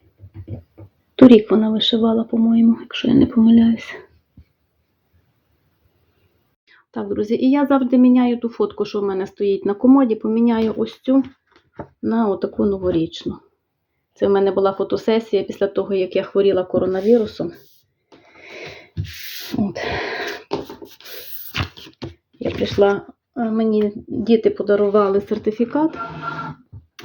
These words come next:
і я прийшла тоді з лікарні. Оце так я виглядала тоді. Це десь чотири роки тому, мабуть.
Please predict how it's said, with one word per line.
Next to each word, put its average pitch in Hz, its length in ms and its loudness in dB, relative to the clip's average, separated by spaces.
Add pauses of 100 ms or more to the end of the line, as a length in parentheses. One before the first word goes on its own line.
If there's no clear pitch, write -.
(400)
і 226 100 4
я 226 140 4
прийшла 214 440 -2
тоді 202 260 0
з 208 60 -2
лікарні. 214 640 0 (1400)
Оце 208 240 -2
так 202 260 0
я 202 80 2
виглядала 208 600 0
тоді. 202 340 -8 (460)
Це 220 380 0
десь 220 240 0
чотири 233 460 4
роки 214 340 0
тому, 226 400 -2 (1040)
мабуть. 202 480 -4